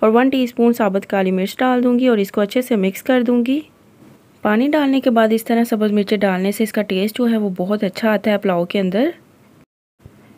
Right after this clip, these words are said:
अब मैं पानी को पकने के लिए इसके ऊपर ढक्कन लगा दूंगी और आपने आधा ढक्कन लगाना है, वो इस वजह से ताकि जो पानी है वो उबल के बाहर ना आ जाए।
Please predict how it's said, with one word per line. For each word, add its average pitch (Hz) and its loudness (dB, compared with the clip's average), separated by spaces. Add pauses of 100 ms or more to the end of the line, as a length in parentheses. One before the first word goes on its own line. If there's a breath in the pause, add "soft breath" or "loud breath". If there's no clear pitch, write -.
(160)
अब 226 2
मैं 262 4
पानी 240 2
को 240 0
पकने 233 0
के 247 0
लिए 214 2
इसके 220 -4
ऊपर 220 -2
ढक्कन 196 2
लगा 220 2
दूंगी 214 2
और 233 4
आपने 196 0
आधा 196 2
ढक्कन 226 0
लगाना 180 -2
है, 247 -2 (680 loud breath)
वो 220 2
इस 240 0
वजह 247 4
से 247 0
ताकि 214 0
जो 233 0
पानी 190 -2
है 233 4
वो 233 2
उबल 196 0
के 226 2
बाहर 185 0
ना 226 0
आ 196 -2
जाए। 247 -4